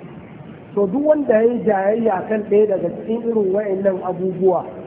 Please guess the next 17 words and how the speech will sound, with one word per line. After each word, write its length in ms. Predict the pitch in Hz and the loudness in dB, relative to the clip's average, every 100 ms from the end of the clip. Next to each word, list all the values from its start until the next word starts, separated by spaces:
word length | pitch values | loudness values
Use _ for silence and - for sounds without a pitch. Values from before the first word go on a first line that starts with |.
| - - - - - - - - 160 | -16 -16 -18 -20 -18 -18 -18 -16 0
ya 140 | 190 220 | 2 2
ce 340 | 226 233 214 | 2 2 2
ba 240 | 180 175 170 | 0 -2 0
wajibi 640 | 180 208 208 185 175 190 | 0 0 -2 -4 -4 -2
ba 140 | 196 | 0
ne 100 | 190 165 | 0 -2
a 120 | 151 | -4
kansa, 420 | - 185 - 143 - - - - - | -4 -4 -4 -8 -8 -16 -16 -16 -8
ya 180 | 156 214 | 0 0
kuru 500 | 214 - 180 180 147 - - - - - | -2 -8 -4 -4 -4 -10 -14 -14 -16 -4
yana 320 | 190 208 165 | -2 -2 -2
zama 260 | 165 170 | -4 -4
kafiri. 400 | 160 170 165 - - - - - - - - - - - - - - - - - - - - - - - - - - - - - - - - - - 175 | -2 -2 -2 -6 -4 -4 -4 -6 -6 -6 -6 -4 -6 -6 -10 -10 -4 -4 -4 -8 -8 -8 -6 -6 -6 -8 -4 -6 -6 -12 -10 -8 -6 -8 -8 -6 -6 -2
Yana 300 | 220 233 190 | 0 0 -2
zama 280 | 190 190 190 | -2 -2 -2
kafiri. 560 | 190 185 160 135 180 - - - - - - - - | -2 -2 -4 -4 -4 -8 -18 -14 -10 -8 -6 -6 -4
To 180 | 190 | -4